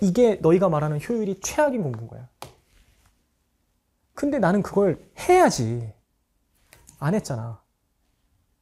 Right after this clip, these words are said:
대학교 일, 이 학년 때 뭐 했어? 이 학년 때는 학생회장 하느라 공부를 못했어. 그래도 시험은 잘 봤어. 그래서 최우수상 받았어. 일 학년 때도 공부 잘했어. 근데 중국어 공부를 안 한 거야.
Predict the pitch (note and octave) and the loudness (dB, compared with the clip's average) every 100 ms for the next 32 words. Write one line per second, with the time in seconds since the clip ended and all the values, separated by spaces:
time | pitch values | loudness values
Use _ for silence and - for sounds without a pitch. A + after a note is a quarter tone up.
0 | _ _ _ _ - A3 B3 B3+ A#3+ A3 | _ _ _ _ -2 -2 0 2 2 2
1 | D3+ B2+ A2+ - G#2+ _ _ _ _ _ | 0 0 -2 -8 -16 _ _ _ _ _
2 | _ _ _ _ _ _ _ _ _ _ | _ _ _ _ _ _ _ _ _ _
3 | _ _ _ _ _ _ _ _ _ _ | _ _ _ _ _ _ _ _ _ _
4 | _ _ _ _ _ _ _ _ _ _ | _ _ _ _ _ _ _ _ _ _
5 | _ G3+ G#3+ G3+ G3 A3+ B3+ G#3+ F#3 D#3+ | _ 0 2 2 0 0 0 0 0 0
6 | C#3+ C#3+ B2+ A#2 A2+ - A2+ - _ _ | 0 -2 -2 -4 -8 -12 -16 -20 _ _
7 | _ - F3+ E3+ E3+ - - A3+ G3 D3+ | _ 0 2 4 2 0 -6 -6 -4 -2
8 | B2 G#2+ - A2 D3+ C3+ A#3+ E3 D#3 A2 | -4 -4 -6 -4 -4 -2 -4 -4 -6 -8
9 | A2+ - - _ _ _ _ _ _ _ | -8 -10 -18 _ _ _ _ _ _ _
10 | _ _ A#3+ B3+ A3+ E3+ E3+ D#3 - D3+ | _ _ -2 0 0 -2 -2 -2 -2 -4
11 | - G#2+ - _ _ _ _ _ - G3+ | -6 -12 -14 _ _ _ _ _ 0 4
12 | A#3 A#3+ - G#3+ A3+ G#3 E3+ C#3+ A2+ B2 | 4 2 -4 -2 0 2 2 2 0 -2
13 | G#2+ G#2+ | -6 -12